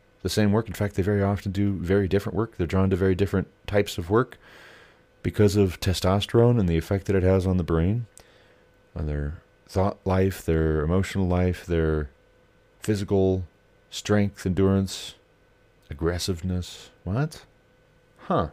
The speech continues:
It is a very shameful, ignorant, and, yes, retarded, retarded thing to suppose,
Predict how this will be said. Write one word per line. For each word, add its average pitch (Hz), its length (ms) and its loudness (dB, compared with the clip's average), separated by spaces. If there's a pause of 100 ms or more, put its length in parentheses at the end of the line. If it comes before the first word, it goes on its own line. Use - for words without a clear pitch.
(4000)
It 113 100 4
is 98 160 4
a 80 220 4
very 113 420 4
shameful, 92 600 -2
ignorant, 82 540 -2
and, 78 220 -2 (140)
yes, - 420 -6 (480)
retarded, 73 600 -2 (540)
retarded 76 760 0 (280)
thing 67 440 -6 (720)
to 95 140 -2
suppose, 69 600 -4